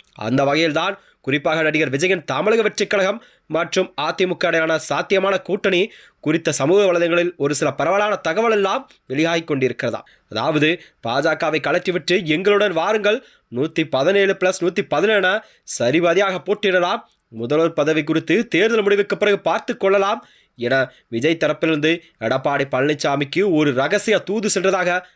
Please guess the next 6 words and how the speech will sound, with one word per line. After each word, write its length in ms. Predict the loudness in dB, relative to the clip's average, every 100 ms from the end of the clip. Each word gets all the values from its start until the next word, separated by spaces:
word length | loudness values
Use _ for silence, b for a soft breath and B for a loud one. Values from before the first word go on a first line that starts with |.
| b
அரசியல் 480 | -8 -2 0 0 0
வட்டாரத்தில் 580 | 0 -2 -2 -2 -4 -4
பேசப்படுகிறதா. 640 | -4 -4 -6 -6 -6 -8 B B -8
அதாவது, 420 | -2 0 2 0
இந்த 200 | 0 -2
செய்தி 480 | 0 0 0 -4